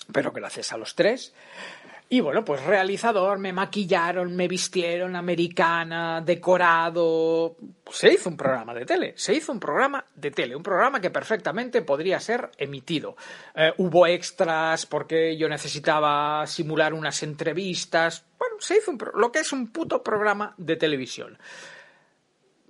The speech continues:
Debo decir que la noche anterior a mí me costó dormir, que, bueno, pues, eh, que te pones nervioso, por más que te la pueda pelar, eh,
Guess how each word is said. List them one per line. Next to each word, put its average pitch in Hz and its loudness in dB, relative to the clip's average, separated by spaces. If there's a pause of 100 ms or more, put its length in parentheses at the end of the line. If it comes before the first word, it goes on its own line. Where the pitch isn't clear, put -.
(340)
Debo 226 2
decir 196 0
que 190 2
la 156 2
noche 165 0
anterior 151 0
a 135 0
mí 139 -8
me 131 -12
costó - -8
dormir, 165 2 (560)
que, 110 -4
bueno, - -12
pues, - -8
eh, 123 -12 (600)
que - -8
te - -12
pones 170 0
nervioso, - -2
por 110 -10
más 135 -4
que 151 4
te 147 0
la 139 -2
pueda 147 0
pelar, 151 2 (920)
eh, 127 -6